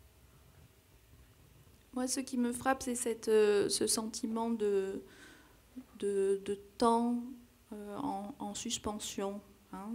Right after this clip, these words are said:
et de, de, de moments suspendus, d'objets suspendus, euh, pas littéralement, mais dans le fait qu'ils soient décontextualisés. Euh, et, et cette,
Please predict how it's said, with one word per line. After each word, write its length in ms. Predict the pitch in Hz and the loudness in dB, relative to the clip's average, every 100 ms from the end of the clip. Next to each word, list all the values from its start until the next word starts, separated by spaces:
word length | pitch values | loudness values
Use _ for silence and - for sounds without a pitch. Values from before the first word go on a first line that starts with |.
| 240 | -6
et 140 | - | -8
de, 540 | 196 202 196 185 190 190 | -10 -8 -6 -4 -6 -6
de, 260 | 196 190 190 | -4 -4 -4
de 100 | - 190 | -4 -6
moments 840 | 196 196 208 214 220 220 214 208 | -6 -8 -6 -4 -4 -4 -6 -6
suspendus, 800 | 208 247 240 240 226 208 226 240 - - _ - - | 0 2 2 0 -4 -2 -2 -4 -6 -20 _ -20 12
d'objets 580 | 233 233 233 226 247 247 | 12 12 10 2 4 4
suspendus, 840 | - 240 - 226 214 208 214 247 - - - _ _ - | 0 -2 -2 -6 -6 -8 -6 -8 -10 -20 -20 _ _ -16
euh, 240 | 214 214 202 - - - | -14 -12 -12 -14 -16 -12
pas 100 | 196 | -10
littéralement, 680 | 185 - 202 180 185 208 240 | -10 -8 -6 -6 -6 -6 -4
mais 240 | - - - - - - - | -4 -6 -10 -16 -20 -18 -6
dans 220 | 185 185 | -4 -2
le 120 | 185 | -2
fait 260 | 180 190 190 | -2 -2 -6
qu'ils 140 | - | -8
soient 240 | - 202 185 | -6 -2 -2
décontextualisés. 1300 | 185 185 185 185 180 - - 190 185 196 208 233 269 - - - - - - - - _ - | -2 -8 -12 -10 -10 -10 -4 -4 -4 -2 2 2 0 -8 -20 -20 -20 -20 -20 -20 -20 _ -4
Euh, 340 | 208 202 196 185 185 - _ _ - - _ | 0 0 -2 -6 -10 -12 _ _ -20 -20 _
et, 500 | - 190 180 185 180 165 | -4 -2 0 0 -2 -6
et 220 | 151 175 175 | -8 -6 -4
cette, 400 | - 180 - | -4 -6 -6